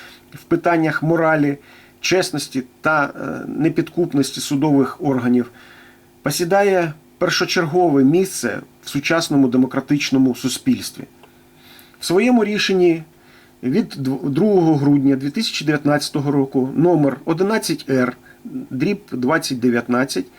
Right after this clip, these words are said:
Конституційний суд України наголосив, що рішення Конституційного суду, незалежно від того, визначено в них порядок і строки їх виконання чи ні, є обов'язковими до виконання на всій території України.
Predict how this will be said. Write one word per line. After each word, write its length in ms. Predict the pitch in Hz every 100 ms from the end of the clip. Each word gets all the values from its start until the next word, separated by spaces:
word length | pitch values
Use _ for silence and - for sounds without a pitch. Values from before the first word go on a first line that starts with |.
| - - - -
Конституційний 680 | - 170 - 226 - 247 226
суд 260 | - 226
України 400 | 202 - 170 185
наголосив, 580 | 175 156 156 160 - 123
що 200 | - 160
рішення 360 | 185 240 220 185
Конституційного 760 | 170 - 165 165 214 202 180
суду, 440 | 165 - 196 156 143 - -
незалежно 560 | 185 190 214 208 156 156
від 200 | 156 -
того, 360 | 147 113 110 - _ _ _ 131
визначено 600 | 156 208 185 - 180 175
в 60 |
них 200 | 170 165
порядок 500 | - 165 160 143 139 -
і 60 |
строки 420 | 143 - 160 151
їх 280 | 139 143 - - - - -
виконання 560 | 151 160 151 135 123
чи 200 | 123 -
ні, 360 | 214 151 156 143 - - - -
є 240 | 131 185 254
обов'язковими 880 | 214 190 202 202 196 202 185 156 143
до 140 | 143
виконання 580 | 139 135 135 156 208 190
на 80 | 151
всій 220 | - 196
території 540 | - 135 127 156 160
України. 600 | 147 151 - 127 104 87